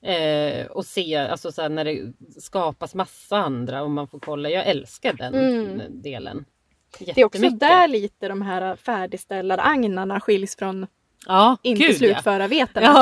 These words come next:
Speaker 1: Ja. <laughs>
Speaker 2: Man ser ju folk väldigt snabbt så här, "Då var min färdig",
Speaker 1: Ja.
Speaker 2: liksom.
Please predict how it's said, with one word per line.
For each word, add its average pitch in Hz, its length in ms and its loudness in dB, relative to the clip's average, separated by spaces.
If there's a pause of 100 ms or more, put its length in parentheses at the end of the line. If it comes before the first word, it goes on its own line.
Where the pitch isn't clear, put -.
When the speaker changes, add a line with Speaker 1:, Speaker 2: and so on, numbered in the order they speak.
(380)
Speaker 1:
Ja. 233 240 6
<laughs> 277 40 10
Speaker 2:
Man 247 100 4
ser 294 220 12
ju 233 160 10
folk 208 280 -6
väldigt 220 340 -2
snabbt - 400 -6
så 202 60 -4
här, 185 80 -2
"Då 320 100 4
var 453 220 8
min 392 80 2
färdig", 262 500 2
Speaker 1:
Ja. 226 260 6
Speaker 2:
liksom. 208 300 -2